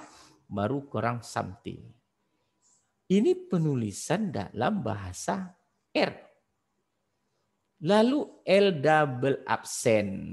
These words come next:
Nah, L double absen kita ketahui rumusnya adalah minus, tarik keluar minusnya, ini dia, minus, tarik keluar, ini semuanya. Karena kita tahu teoritikalnya turunan kedua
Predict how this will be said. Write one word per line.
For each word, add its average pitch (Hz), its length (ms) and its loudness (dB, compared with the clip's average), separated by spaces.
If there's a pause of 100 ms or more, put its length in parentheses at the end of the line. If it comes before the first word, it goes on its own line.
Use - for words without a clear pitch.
(160)
Nah, 98 280 -10
L 113 200 -4
double 113 320 -4
absen 196 800 0
kita 131 320 -4
ketahui 117 720 -2
rumusnya 110 800 -4
adalah 113 720 -2 (1400)
minus, 165 520 2
tarik 107 320 -4
keluar 110 320 -2
minusnya, 107 1040 -2
ini 104 240 -6
dia, - 160 -4 (320)
minus, 131 1200 -4
tarik 101 240 -8
keluar, 175 920 2
ini 131 120 -4
semuanya. 104 640 -6 (480)
Karena 143 240 -2
kita 143 320 -4
tahu 113 640 -4
teoritikalnya 110 1300 -4
turunan 151 640 -2
kedua 120 640 -2